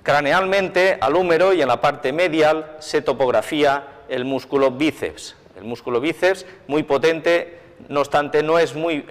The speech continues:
eh, fácilmente identificable por esta topografía medial, en parte cubierta por los pectorales.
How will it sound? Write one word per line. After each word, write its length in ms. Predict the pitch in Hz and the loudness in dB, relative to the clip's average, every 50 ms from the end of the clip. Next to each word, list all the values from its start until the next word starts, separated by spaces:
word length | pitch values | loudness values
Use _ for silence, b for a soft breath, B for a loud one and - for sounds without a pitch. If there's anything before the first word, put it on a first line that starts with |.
| - - | -14 -6
eh, 300 | - 135 127 123 123 117 | -2 0 2 2 2 2
fácilmente 580 | - - 139 131 143 127 131 131 131 127 - 135 | 2 0 -2 0 -2 -4 -4 -4 -4 -2 -2 -2
identificable 760 | 127 113 120 117 117 120 110 123 110 - 131 117 - 82 82 78 - - - - | -2 -2 -4 -4 -6 -8 -8 -6 -2 0 0 0 -2 -6 -14 -16 -18 -20 -14 -6
por 160 | - 123 123 | -4 -2 -2
esta 240 | 131 120 - 127 113 | -2 -2 -2 -4 -2
topografía 540 | 117 110 113 117 113 110 104 - 131 120 120 | -2 -4 -2 -2 -2 -2 -2 -2 -2 -2 -2
medial, 380 | 139 143 147 165 170 170 175 175 B B B B | 0 0 2 2 2 2 0 -2 B B B B
en 140 | - 123 120 | -10 -8 -2
parte 320 | - 131 123 - - 123 | -2 -2 -2 -2 -6 -6
cubierta 500 | 123 123 117 120 120 117 - 127 113 - | -4 -2 -2 -2 -2 0 -2 -4 -2 0
por 220 | - 117 113 110 - B B B B B B B B - | 0 -2 -2 -2 -6 B B B B B B B B -8
los 180 | - 123 117 - | -4 -4 -4 -2
pectorales. 720 | - 117 107 - - 101 80 76 73 71 - - - | -2 -6 -6 -4 -8 -8 -8 -8 -12 -16 -18 -20 -20